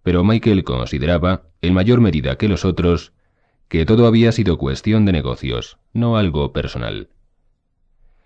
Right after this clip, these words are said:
Estimaba que su padre había pagado por el poder del que había disfrutado durante toda su vida, que aquel había sido el precio debido por el respeto de que había sido objeto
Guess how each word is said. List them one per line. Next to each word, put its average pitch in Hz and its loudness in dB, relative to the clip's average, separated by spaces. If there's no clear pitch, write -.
Estimaba 101 2
que 78 0
su 78 -2
padre 104 0
había 117 2
pagado 120 0
por 87 0
el 80 0
poder 104 2
del 87 0
que 78 -4
había 85 0
disfrutado 92 -2
durante 65 -6
toda 90 -2
su - -8
vida, 58 -8
que 95 0
aquel 110 2
había 104 4
sido 120 4
el 104 4
precio 117 2
debido 101 2
por 71 -4
el 65 -6
respeto 101 -2
de 71 -4
que 69 -4
había 90 0
sido 65 -6
objeto 110 0